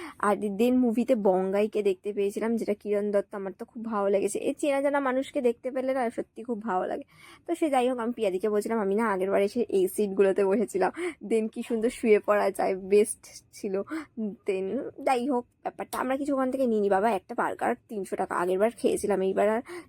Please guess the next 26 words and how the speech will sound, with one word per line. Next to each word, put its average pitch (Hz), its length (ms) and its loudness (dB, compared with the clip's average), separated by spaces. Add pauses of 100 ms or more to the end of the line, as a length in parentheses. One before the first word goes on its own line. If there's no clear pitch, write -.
(120)
কারণ 220 160 2
নিজের 226 280 4
টাকা 226 220 0
গেলে 214 200 0
তো 220 100 -2
যাই 208 240 2
হোক 208 200 -2 (280)
একটু 214 220 -10
তো 208 100 -2
গায়ে 170 240 0
লাগেই। 175 300 -2 (300)
সেই 277 120 0
জন্য 262 140 0
আমরা 262 160 -2
বা-, 233 200 4
ঠিক 247 120 -6
করেছি 254 240 -2
বাইরে 190 240 4
থেকে 202 180 -4
কিছু 214 260 -6
খেয়ে 208 260 -4
নেব। 202 240 -2 (480)
তো 294 140 0
মুভি 269 340 0
আমরা 254 300 4
মানে 240 360 2